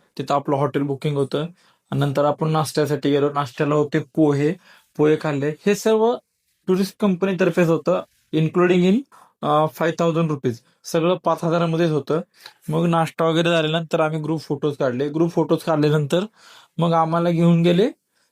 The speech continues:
स्कुबा डायव्हिंगसाठी बोटीनं. गाईज, हे पॅकेज खूप चांगलं होतं,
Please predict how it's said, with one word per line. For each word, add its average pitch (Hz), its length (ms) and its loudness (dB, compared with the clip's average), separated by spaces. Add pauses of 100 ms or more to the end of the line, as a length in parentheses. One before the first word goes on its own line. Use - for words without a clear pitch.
(160)
स्कुबा 202 280 0
डायव्हिंगसाठी 185 680 0
बोटीनं. 165 500 -2 (460)
गाईज, 190 280 2
हे 214 200 4
पॅकेज 190 500 -2
खूप 180 220 -4
चांगलं 156 300 0
होतं, 147 320 -2